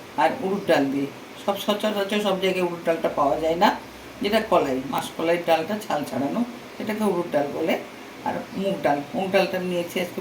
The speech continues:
মুগ ডাল দিয়েই বানাবো। প্রথমে বলে দিই ইনগ্রিডিয়েন্টস কী কী নিচ্ছি। এখানে আমি নিয়েছি চিনি, লঙ্কার গুঁড়ো, গোটা পানমৌরি, যাকে সৌপ বলে,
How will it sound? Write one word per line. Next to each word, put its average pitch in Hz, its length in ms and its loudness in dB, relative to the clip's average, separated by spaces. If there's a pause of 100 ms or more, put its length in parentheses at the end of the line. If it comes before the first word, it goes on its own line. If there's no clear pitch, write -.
মুগ 165 160 -2
ডাল 160 160 4
দিয়েই 180 200 -2
বানাবো। 180 280 2 (840)
প্রথমে 269 260 4 (100)
বলে 262 180 8
দিই 285 160 4
ইনগ্রিডিয়েন্টস 226 500 4
কী 214 140 -2
কী 220 160 2
নিচ্ছি। 196 300 -2 (800)
এখানে 196 240 2 (100)
আমি 185 220 -2
নিয়েছি 190 260 0 (200)
চিনি, 208 320 6 (880)
লঙ্কার 175 420 4
গুঁড়ো, 190 200 4 (920)
গোটা 185 220 6 (100)
পানমৌরি, 175 560 4 (360)
যাকে 175 260 0
সৌপ 185 180 4 (100)
বলে, 165 200 6